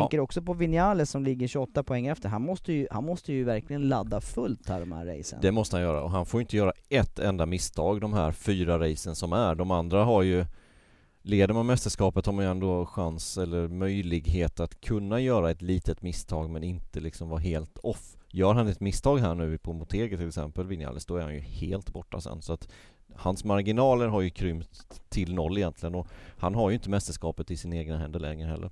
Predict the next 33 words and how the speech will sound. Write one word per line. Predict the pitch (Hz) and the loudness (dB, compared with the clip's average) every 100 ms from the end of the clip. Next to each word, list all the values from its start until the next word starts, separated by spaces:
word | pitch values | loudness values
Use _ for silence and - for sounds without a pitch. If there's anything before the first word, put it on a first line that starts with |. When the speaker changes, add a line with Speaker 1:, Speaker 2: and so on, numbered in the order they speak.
| - | -8
Speaker 2:
Han | 101 | -6
är | 95 | -6
tjugoåtta | 90 90 - | -6 -8 -6
poäng | 95 92 | -4 -4
bakom. | 85 - 85 - - - - - | -4 -6 -6 -6 -8 -16 -16 -10
Speaker 1:
Nej. | 101 98 120 - | -6 -6 -6 -8
Speaker 2:
Han | - 92 | -6 -4
kan | 92 | -2
ta | 98 | -2
in | 87 | -2
max | 82 - | -2 -2
tjugo | - 80 85 | -6 -4 -6
poäng | - 82 85 | -4 -4 -4
om | |
man | 85 | -4
vinner | 85 85 | -4 -2
alla, | 85 80 80 | -2 -2 -4
Marcus | 80 80 - | -6 -10 -12
blir | 80 | -14
två. | - 82 - - - - - - _ _ _ - _ _ _ _ | -12 -12 -10 -14 -16 -20 -20 -20 _ _ _ -20 _ _ _ _
Speaker 1:
Tror | - 175 170 | -4 0 0
du | 170 | 0
att, | 165 160 - - | 0 0 -2 0
eh, | 151 151 151 143 143 135 139 - - | 2 4 4 4 4 2 -2 -10 -4
teamen | 156 185 185 165 | 0 0 2 2
här | 139 | 0
kommer | - 143 139 127 | 0 -4 -2 -2
att | 127 120 | -4 -6
ha | - 135 135 | -6 -4 -2
några | 135 135 131 131 135 135 131 127 127 120 113 - - | -2 -2 -4 -4 -2 0 0 0 0 -2 -6 -14 -4
instruktioner | 156 160 - 156 - 160 170 147 107 | 0 2 2 -2 -2 -2 0 -2 0
eller | 107 113 113 107 - - | 0 0 0 -4 -8 -4
order | 156 151 131 101 | 0 0 0 -2